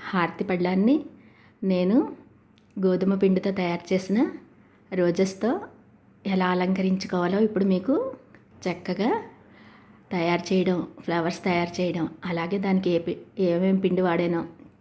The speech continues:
అవన్నీ కూడా మీ వి-, మీకు వివరించి చెప్తానండి. చూడండి, ఇలా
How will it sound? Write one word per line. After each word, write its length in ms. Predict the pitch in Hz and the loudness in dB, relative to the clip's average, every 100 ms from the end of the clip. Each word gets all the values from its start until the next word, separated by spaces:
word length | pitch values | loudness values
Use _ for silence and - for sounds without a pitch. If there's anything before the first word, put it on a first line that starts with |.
| _ _ _ _ _ _ - - - - | _ _ _ _ _ _ -20 -20 -20 0
అవన్నీ 360 | 196 180 175 185 196 | 2 4 4 2 4
కూడా 120 | 202 233 | 6 6
మీ 80 | 208 | 4
వి-, 100 | - - 196 | 0 -4 -4
మీకు 160 | 190 180 | 0 2
వివరించి 360 | 170 180 185 - | 2 0 -2 -6
చెప్తానండి. 600 | - - 165 156 - - - - _ _ - - _ _ - - - | -8 -6 -4 -2 -2 -4 -12 -20 _ _ -20 -20 _ _ -20 -20 -4
చూడండి, 360 | 185 180 185 196 | -2 2 2 2
ఇలా 140 | 190 | 2